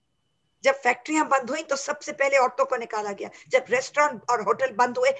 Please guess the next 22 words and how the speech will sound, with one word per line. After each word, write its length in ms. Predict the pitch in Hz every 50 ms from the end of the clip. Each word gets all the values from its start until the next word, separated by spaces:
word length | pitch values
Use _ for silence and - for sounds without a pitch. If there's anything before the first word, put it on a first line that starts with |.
| - -
सबसे 340 | - - 277 269 - - 311
पहले 260 | - 277 277 269 269
औरतों 280 | 247 233 233 240 254 214
को 140 | - 226
निकाला 360 | 208 214 - 202 190 190 190 185
गया, 160 | - 185 185 _ _ _ _ _ _ _ _ _ _ _ _ - - - _ -
जब, 180 | - 285 277 - - -
जब 180 | - 269 226 - - _ _ _ - - 202
घरों 320 | 165 185 208 220 277 294
में 140 | 277 277 269
से 260 | 262 - 302 285 277 269 - - _ _ - 196
मासियों 460 | 196 202 226 - - - 294 302 294
को 200 | 294 294 277 269 - -
उठाया 320 | 240 233 220 214 233 247 240
गया 160 | 202 285 294
तो 140 | 294 285 269
वो 100 | 262 -
औरतें 460 | - 220 254 254 - - 320 302 254
थीं, 180 | - 254 226 196 - _ _ _ _ _ _ _ _ _ _ _ _ _ _ _ _ _ _ _ _ _ _ _ _ _ _ _ _ _ _ _ _ _ _ _ _ _ -
घरों 260 | - 220 233 254 262 254
के 140 | - 254
जो, 220 | 254 - 247 240